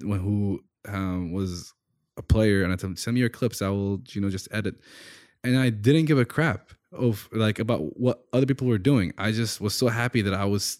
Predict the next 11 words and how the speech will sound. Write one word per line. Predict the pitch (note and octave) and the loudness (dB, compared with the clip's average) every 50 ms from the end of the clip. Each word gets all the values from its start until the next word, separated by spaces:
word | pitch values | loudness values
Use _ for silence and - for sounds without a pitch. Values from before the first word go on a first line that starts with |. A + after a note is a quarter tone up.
| _ - | _ 0
doing | A#2+ A2+ A#2 A2+ G#2 | 2 4 4 4 2
these | G2+ G#2 G2 - - - - _ _ _ _ _ _ _ _ _ _ - _ _ _ _ - - - _ _ - | 0 -2 -4 -4 -8 -10 -12 _ _ _ _ _ _ _ _ _ _ -20 _ _ _ _ -20 -20 -20 _ _ -2
crappy | - D3 B2+ C3+ - C3 B2+ A#2+ B2 | -2 0 0 0 2 2 4 4 4
edits, | A#2+ F#2+ F#2+ F#2+ - | 4 2 0 -2 -2
but | - G#2+ F2 | -2 -4 -2
I | F#2 A2 A2+ | 0 0 0
thought | - C3 A#2 | 0 0 2
they | G#2+ G#2+ | 2 2
were | G2 F#2+ | 0 0
so | - - G2 F#2 | 0 0 -2 -2
cool. | - - - F2+ F#2+ G#2 | -2 -4 -4 -4 -2 -4